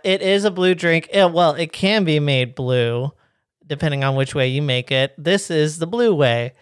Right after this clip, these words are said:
Um, it is half ounce of raspberry vodka of your choice, a half ounce of Malibu,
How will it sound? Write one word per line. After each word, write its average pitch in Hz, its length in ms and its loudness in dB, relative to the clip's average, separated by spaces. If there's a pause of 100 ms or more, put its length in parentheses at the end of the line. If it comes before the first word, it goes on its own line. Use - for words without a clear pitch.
(460)
Um, 143 680 -2 (340)
it 208 220 -4
is 143 760 -6 (360)
half 226 360 -2
ounce 165 400 -4
of 143 320 -6
raspberry 143 560 -2
vodka 131 640 -4
of 123 80 -10
your 127 200 -8
choice, 123 680 -8 (560)
a 147 120 -4
half 196 300 0
ounce 165 420 -2
of 135 500 -2
Malibu, 143 920 -2